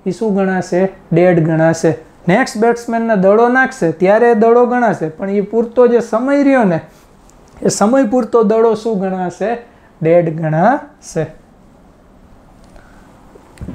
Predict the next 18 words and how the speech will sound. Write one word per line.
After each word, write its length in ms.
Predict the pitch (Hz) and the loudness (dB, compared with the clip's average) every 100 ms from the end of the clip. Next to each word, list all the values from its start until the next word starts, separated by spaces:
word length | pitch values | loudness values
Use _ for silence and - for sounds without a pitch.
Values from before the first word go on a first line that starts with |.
| 151 - - - - - - - - - - - | -14 -18 -20 -20 -20 -20 -20 -20 -20 -20 -20 -2
ચલો, 280 | 160 147 139 - _ _ _ | 0 0 -4 -16 _ _ _
ત્યારબાદનું 600 | 202 233 226 240 226 226 | -4 -2 0 -2 -2 0
વિદ્યાર્થી 340 | 214 214 214 | 2 2 0
મિત્રો 300 | 208 214 214 | -2 -4 -2
બહુ 160 | 202 233 254 233 175 | 2 4 4 2 2
જ 60 | |
ઇઝી. 340 | 160 151 151 147 - _ _ _ _ - | 0 -2 -4 -8 -20 _ _ _ _ -4
સૌથી 320 | 226 247 247 | -2 0 -2
પહેલાં 380 | 233 226 226 208 | 0 2 2 2
જોઈએ 260 | 202 208 | 2 0
બોલ્ડ 400 | 226 196 202 196 | 2 4 4 4
આઉટ. 400 | 170 160 170 - - - - - - - - - - - - 165 | 4 2 -2 -8 -20 -20 -20 -20 -20 -20 -20 -20 -20 -20 -8 0
દડો 320 | 202 254 269 | 2 4 2
બેટ્સમેનના 800 | 247 240 240 - 247 247 247 226 | 2 0 -2 -6 -4 -2 0 0
બેટને 600 | 180 196 208 - 226 233 - - _ _ _ - - | 2 0 -2 -4 -4 -4 -6 -12 _ _ _ -20 -4
અથવા 340 | 220 214 - 202 | -2 -2 0 0
શરીરને 560 | - 196 214 240 247 233 | 0 0 2 2 2 2
અડકીને 640 | 214 190 247 240 220 | 2 0 0 2 0